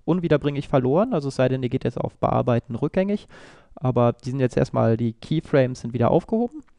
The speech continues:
Das gleiche mache ich auch für die Richtung. Und dann mache ich das Ganze nochmal.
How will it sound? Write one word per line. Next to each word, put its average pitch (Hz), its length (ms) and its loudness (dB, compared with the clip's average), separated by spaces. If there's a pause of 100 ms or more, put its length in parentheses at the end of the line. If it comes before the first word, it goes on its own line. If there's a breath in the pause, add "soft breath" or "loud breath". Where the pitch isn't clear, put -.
(320 soft breath)
Das - 100 -20
gleiche 135 240 2
mache 127 100 2
ich 123 100 0
auch 127 60 -2
für - 120 -8
die 113 100 -2
Richtung. 294 400 -2 (1400)
Und 156 400 0 (240 soft breath)
dann 147 120 4
mache 151 120 4
ich 147 80 0
das 139 100 -4
Ganze 135 540 -2 (100)
nochmal. 220 460 2